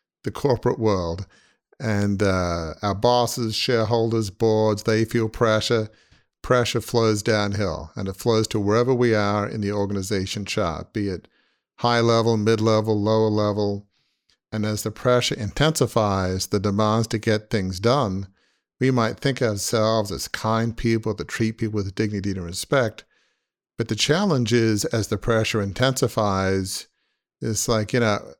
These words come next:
this stuff's gotta get done. I don't have time for nice. It's gotta get done. If it doesn't get done, you know, maybe people need to be chewed out a bit. It's not a conscious thing, but it's just, you know, we, we don't operate as our best selves under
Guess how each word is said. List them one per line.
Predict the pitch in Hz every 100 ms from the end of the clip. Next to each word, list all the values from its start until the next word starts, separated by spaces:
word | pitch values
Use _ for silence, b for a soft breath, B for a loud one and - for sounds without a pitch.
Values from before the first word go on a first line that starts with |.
| _
this | - 131
stuff's | - 151 -
gotta | 123 101
get | 92 80
done. | 104 131 107 - _ -
I | 131
don't | 160
have | 123
time | - 117 120
for | 113
nice. | 98 135 139 - - _ _ -
It's | 139 -
gotta | 135 123 120
get | 123 113
done. | 135 160 104
If | 104
it |
doesn't | 98 120 110
get | 107 101 -
done, | 147 147 117 117 b b b b _ _
you | 147
know, | 143
maybe | 120 123 127 131 131
people | 127 127 117
need | 120
to | 113
be | 113
chewed | - 131 113
out | 123 117
a | 85
bit. | 67 -
It's | 233 117
not | 202
a | 139
conscious | - 120 123 143 123
thing, | - 131 139 151 - _ _ _ _ _
but | - 113
it's | 110 -
just, | - 113 104 - - b b b _ _ _ -
you | 120
know, | 113 107
we, | 104 117
we | 120
don't | 117 139
operate | 131 127 - 113 110
as | 110 107
our | 101
best | 95 113 107 -
selves | 123 117 82 80 98 - b b -
under | 110 104